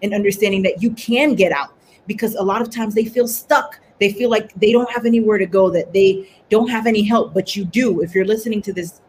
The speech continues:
today, you have help. People are here to help you, such as myself and Christopher and Pamela, I'm sure, as well. And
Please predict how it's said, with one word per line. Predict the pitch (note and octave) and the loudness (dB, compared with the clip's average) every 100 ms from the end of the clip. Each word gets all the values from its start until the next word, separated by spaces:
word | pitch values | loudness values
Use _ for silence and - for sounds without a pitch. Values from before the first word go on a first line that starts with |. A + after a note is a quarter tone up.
| - | -10
today, | F#3 G#3+ G3+ D#3 - _ | -2 2 2 0 -10 _
you | F3+ A3+ | -2 0
have | B3 - | 0 0
help. | F#3 E3 E3 _ _ _ _ _ _ _ - | 0 0 -2 _ _ _ _ _ _ _ -12
People | G#3+ A#3 | -4 0
are | A#3 A#3 | 0 2
here | B3 | 2
to | B3 | 2
help | A3+ G3 | 2 0
you, | G3+ G3 | 0 -2
such | G3 F3+ | -4 -8
as | F#3 | -6
myself | G3 F#3+ F#3+ F#3 F3+ | -8 0 0 0 -4
and | D#3 D#3 - | -10 -10 -6
Christopher | G3+ G3 G3 G3 G3 F#3+ - - - - | -6 -6 -4 0 2 0 -4 -20 -12 -2
and | F#3+ F#3 | 0 0
Pamela, | G3 F#3 F3 | 0 0 0
I'm | E3+ | 0
sure, | E3+ G3 F#3+ | 0 2 4
as | F#3+ F#3 | 2 0
well. | F3 F#3 F3+ F#3 _ _ - | 0 2 2 0 _ _ -10
And | F3+ F3 | -8 -10